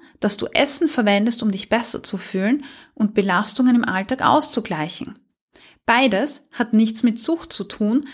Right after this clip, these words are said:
sondern wieder mit deinem Essverhalten, mit der Zügelung und damit, dass dir fehlende Ressourcen fehlen.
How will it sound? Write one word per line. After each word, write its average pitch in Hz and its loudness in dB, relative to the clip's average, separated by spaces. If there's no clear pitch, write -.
sondern 220 4
wieder 254 4
mit 233 4
deinem 226 2
Essverhalten, - -6
mit 208 2
der 202 0
Zügelung 285 4
und 190 -2
damit, 202 2
dass 208 -2
dir 208 2
fehlende 214 0
Ressourcen 254 0
fehlen. - -16